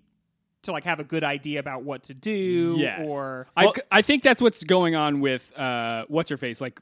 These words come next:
Speaker 2: Unsinkable Molly or whatever,
Speaker 1: Uh-huh.
Speaker 2: where, like, she is someone who is not this, like,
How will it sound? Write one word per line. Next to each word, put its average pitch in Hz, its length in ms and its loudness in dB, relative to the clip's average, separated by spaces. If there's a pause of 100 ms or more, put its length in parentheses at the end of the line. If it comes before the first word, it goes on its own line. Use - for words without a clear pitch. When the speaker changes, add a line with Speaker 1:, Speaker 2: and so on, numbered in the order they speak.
(140)
Speaker 2:
Unsinkable 151 520 0
Molly 127 340 -2
or 107 100 -10
whatever, 104 400 -10
Speaker 1:
Uh-huh. 151 400 -6
Speaker 2:
where, 165 200 4
like, 151 240 0
she 233 380 -2
is 185 120 2
someone 147 340 0
who 135 480 -2
is 151 240 -4
not 151 360 -2
this, 139 200 -8
like, 120 180 -12